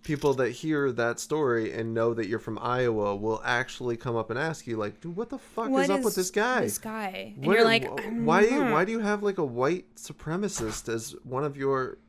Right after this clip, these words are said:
Speaker 1: one of your people? And I have the same answer every time. I never voted for that guy. <laughs>
Speaker 2: Yeah.
Speaker 1: I can't. Uh, it's, uh, it's just embarrassing. So, uh, you know, we'll give
Speaker 2: We'll
Speaker 1: it
Speaker 2: start
Speaker 1: another,
Speaker 2: it. We'll
Speaker 1: we'll
Speaker 2: start
Speaker 1: give it
Speaker 2: it.
Speaker 1: another, we'll give it another run here in six
Speaker 2: But,
Speaker 1: years. But
Speaker 2: but he,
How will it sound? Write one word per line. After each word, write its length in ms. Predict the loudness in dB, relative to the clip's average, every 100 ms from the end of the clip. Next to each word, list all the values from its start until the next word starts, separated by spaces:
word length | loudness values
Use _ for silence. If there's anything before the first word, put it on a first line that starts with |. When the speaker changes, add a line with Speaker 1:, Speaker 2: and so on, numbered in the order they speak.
| _
Speaker 1:
one 180 | -6 -4
of 100 | -4
your 440 | -2 -2 -2 -4 -8 -18 -20 _
people? 500 | -10 -6 -6 -6 -10 -20 -20 -20 _ _ -4
And 440 | 0 2 2 0 -8 -16 _ _ _ _ _ _ -20 _ 0
I 120 | 4
have 120 | 4 2
the 60 |
same 220 | 0 2
answer 200 | 2 2 0
every 120 | 0
time. 280 | 0 -2 -2
I 40 |
never 200 | -2 -2
voted 240 | 0 0 -2
for 80 | -6
that 180 | -8 -8
guy. 140 | -8 -8
<laughs> 80 | 0
Speaker 2:
Yeah. 240 | 4 4 4
Speaker 1:
I 100 | 0
can't. 420 | 0 4 6 6 0 -12 -16 6
Uh, 140 | 8 8
it's, 280 | 6 4 -2 -12 -14 4
uh, 200 | 6 8
it's 200 | 6 4
just 180 | 2 2
embarrassing. 640 | 4 6 6 6 2 -4 -2
So, 560 | 4 6 6 2 -4 -6
uh, 80 |
you 200 | -2 0 2
know, 160 | 2
we'll 140 | 2 2
give 140 | 2
Speaker 2:
We'll 80 | 2
Speaker 1:
it 20 |
Speaker 2:
start 220 | 8 8
Speaker 1:
another, 120 | 8 4
Speaker 2:
it. 60 |
We'll 120 | 0 0
Speaker 1:
we'll 80 | 8
Speaker 2:
start 200 | 8 8
Speaker 1:
give 80 |
it 40 | 6
Speaker 2:
it. 40 |
Speaker 1:
another, 420 | 6 6 8 8
we'll 120 | 6 2
give 160 | 0
it 60 | 0
another 340 | 0 2 4
run 260 | 6 4 4
here 200 | 2 0
in 100 | 0
six 140 | 0 4
Speaker 2:
But, 160 | 6
Speaker 1:
years. 240 | 4 2 -2
But 240 | 0 2
Speaker 2:
but 80 | 0
he, 380 | 0 0 -2